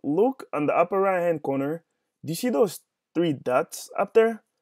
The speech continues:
Okay, uh, click on those, and that will take you to the privacy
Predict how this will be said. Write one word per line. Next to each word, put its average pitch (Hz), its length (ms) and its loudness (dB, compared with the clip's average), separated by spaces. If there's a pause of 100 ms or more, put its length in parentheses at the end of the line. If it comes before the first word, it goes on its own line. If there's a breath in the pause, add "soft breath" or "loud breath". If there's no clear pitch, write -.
(600)
Okay, 214 280 -2
uh, 127 240 -4
click - 240 -8
on 135 120 2
those, 139 380 -2 (1200)
and 139 100 -4
that 160 80 10
will 156 80 4
take 151 220 -6
you 156 60 -10
to 143 100 -12
the 123 200 -2 (120)
privacy 170 600 0